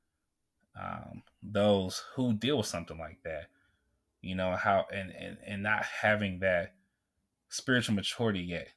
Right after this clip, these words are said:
to, to express yourself, to control yourself. You know what I'm saying? Like, when I used to lash out, it's 'cause I couldn't control myself. It's because I, they can, it was so much going on, and all I knew was to respond in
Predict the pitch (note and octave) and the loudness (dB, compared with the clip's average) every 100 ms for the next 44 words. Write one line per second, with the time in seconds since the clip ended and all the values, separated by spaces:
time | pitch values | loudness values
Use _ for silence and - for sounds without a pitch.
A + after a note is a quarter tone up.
0 | _ - D#2+ - - - F#2 F2+ - - | _ -6 -4 -6 -6 -4 -2 -2 -6 -2
1 | A2 A#2 - E2+ - E2 D#2+ - - _ | 0 0 -2 -6 -4 -4 -4 -10 -20 _
2 | - G#2+ - F2+ - - A#2 G#2+ F2 - | -2 -2 -2 -8 -6 2 2 2 -2 -6
3 | E2 E2+ - F2+ F#2 F2+ G2 F#2+ F2+ F2 | -6 -8 -8 -6 -6 -6 -4 -4 -2 -4
4 | E2 - _ _ - F#2+ F#2 A2 A#2 A2+ | -4 -8 _ _ -8 -2 2 4 2 0
5 | - G2+ F#2+ F2+ - - D#2+ F#2+ G#2 F#2+ | -2 -2 -2 -6 -10 -14 -4 2 4 4
6 | - G2+ A2 G2+ _ _ _ - - B2 | 2 2 2 0 _ _ _ -14 -6 4
7 | A2+ A2+ A#2 G#2+ G2+ F2 - - G#2+ A2 | 4 4 0 -2 -2 -8 -8 -4 0 0
8 | F#2+ E2+ D#2+ - E2 - F#2+ G#2 F#2+ G#2 | 0 -2 -4 -6 -6 -6 -6 -6 -6 -4
9 | F2+ - _ _ _ _ _ _ - G1+ | -4 -6 _ _ _ _ _ _ -6 -6
10 | - - - _ - G#2+ - A2 A#2 A2 | -6 -12 -16 _ -2 -2 -2 -6 -2 0
11 | - A#2+ A#2 A2 - G2+ F#2+ F#2+ G2+ F2+ | 2 2 2 2 0 -2 -2 0 -2 -2
12 | - F2+ F2+ - _ - G#2+ A2 G2+ G#2+ | -6 -6 -8 -14 _ -4 6 6 6 4
13 | G#2 G2+ F2 F2+ - F#2 F2 | 2 0 -6 -8 -6 -4 -4